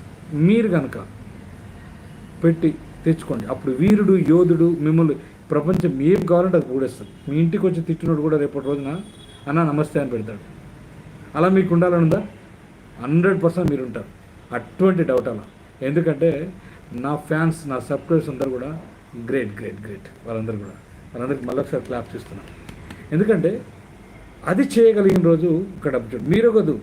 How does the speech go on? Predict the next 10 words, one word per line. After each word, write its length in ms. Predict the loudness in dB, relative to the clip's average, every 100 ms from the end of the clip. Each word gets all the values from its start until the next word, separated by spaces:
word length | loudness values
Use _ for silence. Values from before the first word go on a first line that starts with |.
| -10 -8 -2
మీ 80 |
ఫ్రెండ్స్ 360 | 0 2 2 2
ఉండొచ్చు, 320 | 2 2 4
రిలేషన్స్ 460 | 4 4 4 2 0
ఉండొచ్చు, 420 | 2 2 2 -2 -2 -18 -12 -6
ఆ, 260 | -4 -4 -2
లేకుంటే 540 | -2 0 2 2 0 -8 -20 -16 -4
నైబర్స్ 440 | 0 4 4 2
ఉండొచ్చు 380 | 2 2 0 -6 -8 -18 -20 -20 -20 -20 -20 -20 -20 -20 -20 -20 -20 -10 -4
కదా, 140 | -2